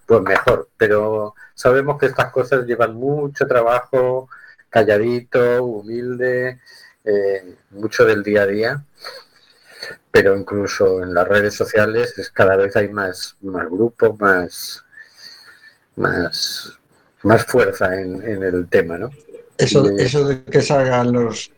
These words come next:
Speaker 2: medios de comunicación es más complicado, sobre todo en los tradicionales,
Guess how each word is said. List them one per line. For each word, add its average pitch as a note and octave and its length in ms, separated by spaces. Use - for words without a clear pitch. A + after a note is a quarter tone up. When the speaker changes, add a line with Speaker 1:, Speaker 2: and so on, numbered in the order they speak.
Speaker 2:
medios B2 420
de B2 120
comunicación A#2+ 760
es B2+ 120
más C3 200
complicado, A#2 800
sobre G#2+ 300
todo B2+ 220
en A#2+ 120
los A2+ 340
tradicionales, B2+ 1040